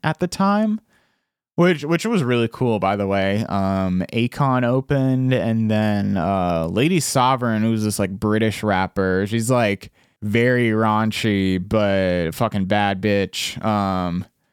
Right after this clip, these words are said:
I, I don't know where she is now, but her music was great, and she's awesome, and probably gonna bump some of her after this podcast.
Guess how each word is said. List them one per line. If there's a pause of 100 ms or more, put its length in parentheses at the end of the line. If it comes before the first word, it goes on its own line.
I,
I
don't
know
where
she
is
now,
but
her
music
was
great,
and
she's
awesome,
and
probably
gonna
bump
some
of
her
after
this
podcast.